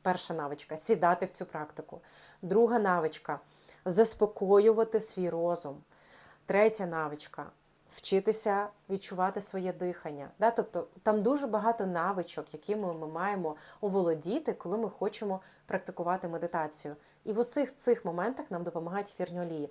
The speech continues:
Просто вдихнувши суміш, якою ви практикуєте, ви вже поринаєте в цей стан. Ви вже поринаєте в цей стан. Допомагаючи собі заспокоїти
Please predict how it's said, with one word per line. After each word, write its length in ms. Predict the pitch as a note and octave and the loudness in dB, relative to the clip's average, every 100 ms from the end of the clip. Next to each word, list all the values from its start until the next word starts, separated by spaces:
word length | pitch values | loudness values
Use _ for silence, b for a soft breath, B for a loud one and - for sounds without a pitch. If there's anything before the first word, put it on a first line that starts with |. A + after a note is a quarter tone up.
| B B B - | B B B 2
Просто 400 | B3+ D4+ D4 G#3+ | 6 6 4 0
вдихнувши 840 | F3 G3+ A3 A#3+ C4 - F3+ D#3 | 0 -2 2 2 2 0 -2 -4
суміш, 560 | - - A#3+ A3+ E3 - | -2 2 2 2 0 -2
якою 340 | D#3+ A3 A#3 | 2 8 8
ви 80 | F3+ | 8
практикуєте, 840 | - F3+ - - G3+ C#4+ C#4+ D3+ - B B - | -2 -6 -8 -6 0 0 0 -4 -8 B B -2
ви 100 | G3+ | 0
вже 420 | F#3 F3 F#3 G3+ | 0 2 2 2
поринаєте 560 | G#3 G3 E3 D3+ D#3+ | 2 0 0 -2 -2
в 60 | D#3+ | -4
цей 180 | - D#3+ | -4 -6
стан. 480 | - - E3 D#3 C#3 b b b b - | -4 -2 0 -2 -8 b b b b -4
Ви 120 | F3+ | -2
вже 320 | G3 E3+ G#3 | -2 2 2
поринаєте 460 | G#3+ F#3 E3+ D#3 D#3 | 4 0 -2 -4 -6
в 60 | |
цей 160 | - D#3+ | -6 -8
стан. 360 | - F3 D3+ C#3+ B B B B | -6 -6 -6 -10 B B B B
Допомагаючи 760 | F#3+ F#3 G3 G3 G#3 A#3+ B3 | 0 2 2 2 4 2 2
собі 280 | A#3 G3+ A3 | -4 0 2
заспокоїти 840 | A#3 A3 - F#3+ G3 G#3+ A3 A3 | 4 2 -2 -2 0 0 0 -4